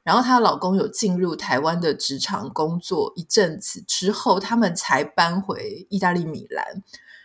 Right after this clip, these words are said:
所以这，这很夸张啊。那，那你先生有没有在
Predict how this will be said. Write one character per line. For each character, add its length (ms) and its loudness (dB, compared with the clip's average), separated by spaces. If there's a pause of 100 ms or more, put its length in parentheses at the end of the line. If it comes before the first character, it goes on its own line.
(140)
所 180 6
以 240 10
这， 260 4 (140)
这 200 8
很 200 4
夸 260 8
张 160 4
啊。 120 6
那， 280 4
那 100 -8
你 120 4
先 180 2
生 160 8
有 120 4
没 100 -4
有 220 -2
在 460 2